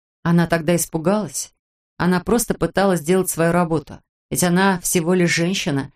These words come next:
занимающаяся своим делом. Однако она была далеко не глупа. Она понимала, как это выглядит со стороны. Нэнси, сама того не желая, решила судьбу Марджери, рассказав, что она была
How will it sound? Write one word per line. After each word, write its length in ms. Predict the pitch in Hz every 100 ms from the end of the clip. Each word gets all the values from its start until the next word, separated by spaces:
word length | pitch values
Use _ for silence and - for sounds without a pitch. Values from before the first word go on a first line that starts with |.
| _
занимающаяся 800 | 151 165 160 156 151 - 147 147
своим 320 | - 156 156
делом. 400 | 156 185 170 131 _ _ _ _ _ _ -
Однако 600 | 165 185 196 196 202 -
она 260 | 170 175
была 220 | 156 160 156
далеко 340 | 156 151 156
не 120 | 156
глупа. 440 | 147 151 151 139 - _ _ _ _
Она 160 | 185 208
понимала, 420 | 220 233 247 226
как 200 | 185 175
это 160 | 180 180
выглядит 460 | 190 180 170 165
со 100 | -
стороны. 500 | 160 170 175 147 117 - _ _ _ _ _ _
Нэнси, 400 | 175 190 185 175
сама 320 | 160 160 175
того 220 | 170 160 156
не 160 | 156
желая, 380 | 147 160 160 165
решила 380 | 151 - 180 156
судьбу 360 | - 139 147
Марджери, 420 | 143 147 135 139 135
рассказав, 460 | 135 151 143 139
что 160 | - 139
она 160 | 143
была 340 | 139 143 139